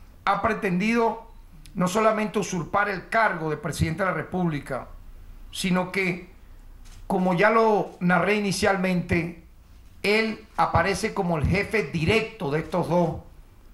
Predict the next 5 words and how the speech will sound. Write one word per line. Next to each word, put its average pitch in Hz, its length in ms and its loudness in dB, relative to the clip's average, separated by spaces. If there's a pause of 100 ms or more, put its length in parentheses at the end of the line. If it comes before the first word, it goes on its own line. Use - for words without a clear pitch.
(340)
ampones. 127 560 0 (2750)
Calculemos 220 600 2
entonces 214 720 0 (880)
la 190 120 4
evidencia 185 800 2